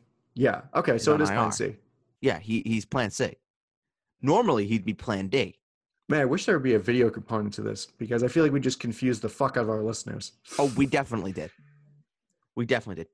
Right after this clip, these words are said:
Speaker 2: Basically, to su-, to surmise, Dwayne Haskins probably will not be playing on Sunday,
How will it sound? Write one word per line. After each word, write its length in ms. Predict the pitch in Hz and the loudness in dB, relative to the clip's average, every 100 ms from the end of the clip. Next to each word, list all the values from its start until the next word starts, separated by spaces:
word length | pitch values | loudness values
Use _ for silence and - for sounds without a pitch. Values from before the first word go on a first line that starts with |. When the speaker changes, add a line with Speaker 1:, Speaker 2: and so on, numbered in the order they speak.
| _ | _
Speaker 2:
Basically, 640 | 285 285 - - 95 - - _ _ _ _ | -2 -2 -2 -6 -6 -14 -16 _ _ _ _
to 120 | - | -6
su-, 200 | - 240 - | -4 -4 -6
to 140 | - 285 | -6 -6
surmise, 640 | - - 143 - - - _ _ _ _ _ _ _ | -6 -6 -4 -4 -10 -18 _ _ _ _ _ _ _
Dwayne 220 | 156 214 | 0 2
Haskins 440 | 196 185 - 175 160 | 2 0 -2 -6 -8
probably 540 | - - 202 214 226 | -6 2 2 2 -2
will 100 | 196 | 2
not 140 | 190 180 | 0 0
be 80 | |
playing 320 | 170 - 156 147 | -4 0 2 2
on 120 | 131 | 0
Sunday, 380 | - 98 92 | 0 0 0